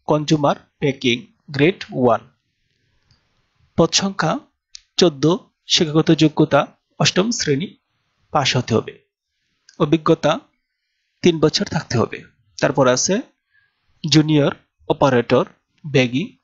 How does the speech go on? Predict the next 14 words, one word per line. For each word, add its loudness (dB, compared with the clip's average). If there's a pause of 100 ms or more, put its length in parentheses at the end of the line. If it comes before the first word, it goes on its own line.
(400)
Great 2
One 4 (420)
Production, 0 (920)
পদ 2
সংখ্যা -4 (120)
ষোলো, 2 (480)
শিক্ষাগত 0 (120)
যোগ্যতা 2 (140)
অষ্টম -4
শ্রেণী -4 (340)
পাস -2 (100)
হতে -2
হবে, -2 (1400)
অভিজ্ঞতা 0